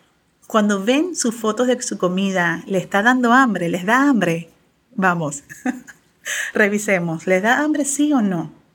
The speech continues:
Si la respuesta es sí, excelente, tienes un buen menú. Pero si respondiste que no, entonces vamos a arreglarlo. Imaginan que tus platillos están en la aplicación de citas Tinder y quieren hacer match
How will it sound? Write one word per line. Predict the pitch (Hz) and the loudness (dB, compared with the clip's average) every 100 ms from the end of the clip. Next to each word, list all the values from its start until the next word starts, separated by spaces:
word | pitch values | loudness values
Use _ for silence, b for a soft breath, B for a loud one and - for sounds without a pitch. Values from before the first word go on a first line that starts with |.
| _ _ _ B B B - | _ _ _ B B B -6
Si | 247 | 0
la | 247 | 2
respuesta | 240 208 214 254 254 320 | 2 -2 0 -2 0 -2
es | 208 | -4
sí, | - 220 254 - _ _ _ | -6 -6 -6 -10 _ _ _
excelente, | 202 196 - 190 208 285 277 190 - - - | -2 -2 0 0 2 2 2 -2 -8 -16 -4
tienes | 254 262 254 | 0 2 2
un | 220 220 | 2 4
buen | 294 349 | 2 4
menú. | 302 208 196 160 156 B B B B | 2 2 0 -4 -6 B B B B
Pero | 233 226 | -2 -2
si | 220 226 | -2 -2
respondiste | 220 214 208 247 - 185 - | -2 -2 -2 -2 -4 -8 -6
que | 254 294 | -2 2
no, | 294 196 185 - | 2 2 -2 -4
entonces | 208 208 214 196 185 | -2 0 0 -4 -2
vamos | 190 214 196 196 - | 0 0 0 -4 -4
a | |
arreglarlo. | 180 170 208 226 147 - - _ _ _ _ _ _ _ B B B B | -4 -4 -2 -4 -6 -14 -20 _ _ _ _ _ _ _ B B B B
Imaginan | 269 285 269 294 370 403 392 | -2 0 0 -2 -4 -4 -2
que | 285 | -4
tus | 240 | -4
platillos | - 214 214 247 269 285 285 | -2 -2 -2 -6 0 0 0
están | 214 - 214 247 | -4 -4 0 4
en | 269 | 4
la | |
aplicación | 220 202 185 - 185 196 | 2 -2 -4 -4 -2 -2
de | 233 | -2
citas | 233 214 214 - | -4 -6 -6 -6
Tinder | 226 190 170 180 B B B | -4 -2 -2 -4 B B B
y | 220 | -6
quieren | 240 269 294 | 0 2 4
hacer | 262 240 202 | 2 0 0
match | 202 233 294 339 | 0 2 0 -2